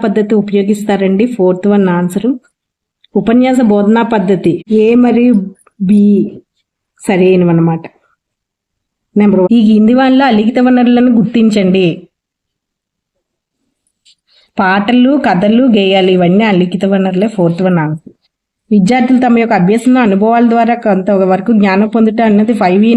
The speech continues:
నమూనాలో ఏ దశకు జరుగును? విస్తరణకు జరుగుతుంది. కింది వానిలో లిఖిత వనరులు,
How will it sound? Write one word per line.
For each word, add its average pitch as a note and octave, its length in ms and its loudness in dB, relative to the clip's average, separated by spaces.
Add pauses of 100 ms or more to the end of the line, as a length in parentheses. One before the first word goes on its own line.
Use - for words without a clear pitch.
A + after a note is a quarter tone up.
నమూనాలో G#3+ 500 2 (160)
ఏ - 20 2 (120)
దశకు A3 340 -4 (140)
జరుగును? F3 420 0 (140)
విస్తరణకు G3 560 -2
జరుగుతుంది. D#3 400 -4 (520)
కింది A3 280 2
వానిలో B3 320 2
లిఖిత G3+ 220 -4 (100)
వనరులు, F3+ 360 0